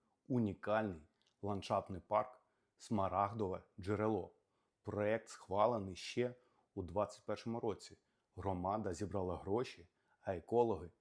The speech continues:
підтвердили унікальність території. Але на шляху став Нерета, директор департаменту екології Хова. Чотири роки він просто не виконував рішення міністерства і судів. І замість парку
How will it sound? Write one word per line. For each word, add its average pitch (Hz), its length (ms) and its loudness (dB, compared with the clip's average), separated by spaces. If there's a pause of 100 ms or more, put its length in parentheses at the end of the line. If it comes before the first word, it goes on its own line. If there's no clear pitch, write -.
(200)
підтвердили 104 540 0
унікальність 98 840 -6 (220)
території. 117 560 0 (320)
Але 104 200 2
на 95 100 -2
шляху 104 380 -4
став - 300 -4
Нерета, 127 460 0 (400)
директор 95 560 0 (300)
департаменту 101 680 0
екології 95 580 -2 (120)
Хова. 92 420 4 (320)
Чотири 107 440 0
роки 95 380 -2 (220)
він 98 180 -2
просто 107 460 -4 (300)
не 160 160 4
виконував 101 580 0
рішення 101 340 -4
міністерства 95 720 -4 (340)
і 147 60 -6
судів. 123 500 -4 (340)
І 110 80 -2
замість 107 480 -2
парку 110 460 2